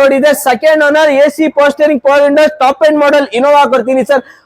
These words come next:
ಪ್ರೈಸಿಂಗ್ ಅಲ್ಲಿ ಕೊಡ್ತೀನಿ ಸರ್, ಬಜಾರ್ ಅಲ್ಲಿ ಲೆವೆನ್ ಲ್ಯಾಕ್ಸ್, ಟ್ವೆಲ್ವ್ ಲ್ಯಾಕ್ಸ್ ಕೊಡ್ತಾರೆ ಸಿಕ್ಸ್ಟೀನ್ ಮಾಡೆಲ್ ಗೆ, ನಮ್ಮ ಹತ್ರ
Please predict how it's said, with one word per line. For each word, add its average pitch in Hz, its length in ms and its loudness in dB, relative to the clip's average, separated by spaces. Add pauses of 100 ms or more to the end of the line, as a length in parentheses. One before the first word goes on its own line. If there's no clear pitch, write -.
(160)
ಪ್ರೈಸಿಂಗ್ 320 480 2
ಅಲ್ಲಿ 320 220 2
ಕೊಡ್ತೀನಿ 302 400 0
ಸರ್, 302 280 2
ಬಜಾರ್ 247 400 0
ಅಲ್ಲಿ 302 240 2
ಲೆವೆನ್ 294 380 2
ಲ್ಯಾಕ್ಸ್, 302 260 0
ಟ್ವೆಲ್ವ್ 294 260 0
ಲ್ಯಾಕ್ಸ್ 294 240 -2
ಕೊಡ್ತಾರೆ 277 380 0
ಸಿಕ್ಸ್ಟೀನ್ 294 400 -4
ಮಾಡೆಲ್ 285 280 0
ಗೆ, 277 80 0
ನಮ್ಮ 269 280 -2
ಹತ್ರ 311 160 -2